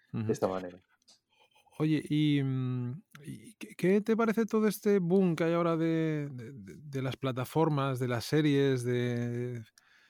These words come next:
Speaker 1: de la cantidad de, de, de acceso que hay ahora a, a todo, ¿no? Es decir, las peleas que hay por, por, por conseguirla, atrapar el, el interés de, lógicamente, del, del espectador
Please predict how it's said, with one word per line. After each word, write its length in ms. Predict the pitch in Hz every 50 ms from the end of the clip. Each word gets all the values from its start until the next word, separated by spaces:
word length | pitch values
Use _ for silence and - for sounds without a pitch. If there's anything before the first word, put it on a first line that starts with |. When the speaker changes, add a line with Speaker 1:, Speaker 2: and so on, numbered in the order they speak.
| _ _ _ -
Speaker 1:
de 100 | - 120 117
la 100 | 123 117
cantidad 600 | - 113 113 113 107 - 117 120 127 139 147 143
de, 220 | 143 147 143 143 139
de, 320 | 127 135 135 135 139 135 143 151 - _ _ _ _ _ _ _ _ _ -
de 180 | - 135 139 131
acceso 540 | 127 - - - 151 156 143 - - 135
que 120 | 117 - 139
hay 180 | 143 143 139
ahora 680 | 135 135 135 135 139 135 131 131 127 127 123 123 123 123
a, 40 | 120 120 120 123 - -
a 120 | 127 123
todo, 360 | - - 165 170 160 127 113
¿no? 220 | 110 131 160 185 175
Es 120 | 135 110
decir, 160 | 120 113 113 107 117 117 113 110 107 107 110 131 139
las 200 | 127 123 120 -
peleas 520 | - - 120 117 139 151 147 139 135 - -
que 120 | - 127
hay 320 | 135 139 143 147 147 147 143
por, 320 | 131 - 127 120 120 113 -
por, 420 | - 120 120 120 117 117 113 110 _ _
por 220 | - 113 113 107 - _
conseguirla, 1080 | - - 120 110 - - 120 123 131 135 131 135 135 135 135 131 131 131 127 123 117 - - -
atrapar 520 | 123 123 127 127 123 - 139 139 139 135
el, 220 | 139 131 123 127
el 140 | 135 127 127
interés 380 | 127 127 120 131 135 139 135 127
de, 360 | 131 131 131 127 127 123 123
lógicamente, 720 | 120 123 123 127 127 127 120 127 131 135 135 127 131 127 120
del, 380 | 123 123 123 120 120 117 113 - _ _ - - - - - - - - - - - _ _ -
del 140 | - 123 127
espectador 800 | 127 117 - - 139 117 - 131 127 135 156 175 185 196 208 220